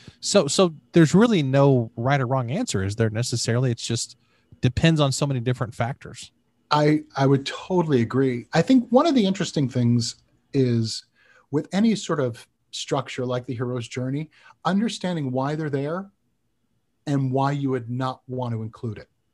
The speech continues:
Speaker 1: Hmm.
Speaker 2: So
Speaker 1: That makes
Speaker 2: that
Speaker 1: sense.
Speaker 2: with any of those structures, right? If you write to the structure, it's like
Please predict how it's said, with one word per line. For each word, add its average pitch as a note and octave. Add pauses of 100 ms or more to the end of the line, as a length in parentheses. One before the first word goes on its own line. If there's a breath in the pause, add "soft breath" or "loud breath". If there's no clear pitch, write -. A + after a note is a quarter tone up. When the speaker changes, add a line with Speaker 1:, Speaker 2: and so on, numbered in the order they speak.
(260)
Speaker 1:
Hmm. A#2+ (500 loud breath)
Speaker 2:
So D#3+
Speaker 1:
That D#3+
makes -
Speaker 2:
that - (140)
Speaker 1:
sense. - (260)
Speaker 2:
with F3+
any G#3
of F#3
those C3
structures, -
right? C3+ (200)
If D3
you D3
write F3
to F#3+
the D#3
structure, A#3 (160)
it's -
like C#3